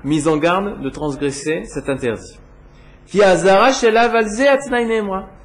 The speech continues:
Parce que l'interdit a été dit sous cette condition. Chidush de Rav Nissim Gaon, il dit la chose suivante. Un interdit, il est tout le temps sous condition. Qu'il n'y ait pas une co-, une, une, une, un, un commandement positif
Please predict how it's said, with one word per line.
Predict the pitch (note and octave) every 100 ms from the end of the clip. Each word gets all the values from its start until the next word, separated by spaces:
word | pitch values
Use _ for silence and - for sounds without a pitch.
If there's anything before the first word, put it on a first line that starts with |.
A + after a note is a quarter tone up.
| - _ -
Parce | E3 E3
que | D#3+
l'interdit | E3 B3 C4+ A#3+ G#3 F3+ A3 B3
a | D#3+
été | E3+ E3+ F#3+
dit | D#3+ A3
sous | -
cette | F3 F3+
condition. | - D#3+ C#3 D3 - - - - - - - - - - -
Chidush | C4+ B3+ B3 F#3
de |
Rav | F3 D#3+
Nissim | C#3 C3 C3 -
Gaon, | G2+ G#2 F#3+ -
il | D3+
dit | F3
la | D#3+
chose | F3
suivante. | - C3 G2 F2+ - - - - -
Un | F#3+ G3+ G3+
interdit, | B3 A3 A#3 G#3 F3 F#3+ A#3 D#4 C#4 D3+
il | D#3
est | F#3 F#3
tout | C4 F#4
le |
temps | - C4+
sous | C4 G3+
condition. | F#3 D#3 C3 - F#2+ - - - - _ _ - - - -
Qu'il | -
n'y | C#3+
ait |
pas | C#3+ F#3
une | E3 D3
co-, | - E3
une, | C#3+ C#3
une, | C3 C3
une, | B2 A#2+ A2+
un, | A2+ A2 G#2+
un |
commandement | A#2 D#3 D3 C3+
positif | C#3+ F3 D3+ - G3